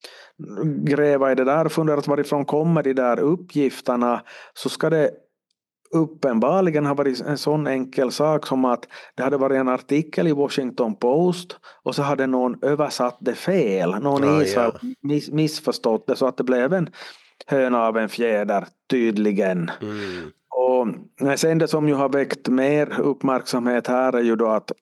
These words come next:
Speaker 1: att man i, helt kort och gott fick livet av, av Navalny. Men, eh, så att nå, det heter ju inte Twitter nå mera, utan men att det mot-, det, motsvarigheten till Twitter så hade ju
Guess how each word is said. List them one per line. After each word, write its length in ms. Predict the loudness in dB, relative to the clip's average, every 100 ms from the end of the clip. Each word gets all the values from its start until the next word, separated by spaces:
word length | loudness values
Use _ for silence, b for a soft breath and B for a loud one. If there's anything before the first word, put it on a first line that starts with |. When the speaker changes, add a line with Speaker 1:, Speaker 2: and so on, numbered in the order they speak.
| _ _ _ _ _ _ _ -6
Speaker 1:
att 140 | -2
man 180 | 0 0
i, 100 | 0 0 -2
helt 300 | -2 -2 -4 _ -4
kort 280 | -2 0 2
och 60 |
gott 200 | 2 4
fick 300 | 2 0 -2 B B B 0
livet 340 | 4 6 4
av, 340 | 4 2 2 2
av 440 | 2 2 0 -4
Navalny. 760 | 0 0 2 2 2 2 2 0 B B B
Men, 420 | -4 -2 0 2
eh, 140 | 2 0 -6 B B B B -6
så 160 | -2
att 80 | 0
nå, 160 | 2 2
det 80 |
heter 220 | 0 0 2
ju 120 | 0
inte 220 | -2 -4
Twitter 440 | -2 -2 -2 0
nå 140 | 2 2
mera, 520 | 2 2 2 2 2
utan 340 | 2 2 0 0
men 160 | 0
att 260 | 0 -2 -6
det 160 | -2 0
mot-, 400 | 2 0 -2 -2
det, 140 | 0
motsvarigheten 800 | 2 2 2 2 2 2 0 0 -2
till 100 | -2
Twitter 440 | 0 0 -2 -2
så 120 | 0
hade 160 | 0 2
ju 140 | 2